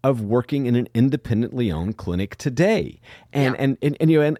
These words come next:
Speaker 1: and because, I, like Becky said, you've got an H R department, they legally have to respond. I mean, there's all these other layers built in,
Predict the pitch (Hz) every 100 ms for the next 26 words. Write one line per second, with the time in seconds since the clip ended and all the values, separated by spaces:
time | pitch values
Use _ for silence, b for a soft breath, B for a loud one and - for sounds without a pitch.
0 | - 139 165 170 160 131 - 139 147 147
1 | 143 139 - 233 123 104 135 - 139 135
2 | 139 139 139 123 - 143 135 147 110 160
3 | 110 127 156 156 123 110 131 147 123 117
4 | - 123 143 143 120 131 165 147 147 131
5 | 139 127 113 127 135 127 101 120 107 175
6 | 156 123